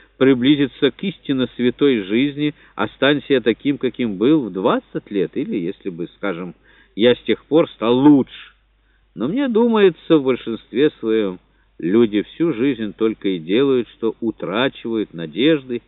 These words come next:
и чаяния, присущие им в двадцать лет.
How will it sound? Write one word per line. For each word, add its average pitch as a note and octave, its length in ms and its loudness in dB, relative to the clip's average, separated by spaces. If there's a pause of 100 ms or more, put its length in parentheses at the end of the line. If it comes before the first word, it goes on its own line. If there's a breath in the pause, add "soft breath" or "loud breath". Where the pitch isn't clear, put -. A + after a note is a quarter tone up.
(320 soft breath)
и - 100 -12
чаяния, D3 680 0
присущие F#2+ 880 -8
им B2+ 120 -8 (380 soft breath)
в D2+ 100 -16
двадцать F2 560 -12
лет. F#3 220 -6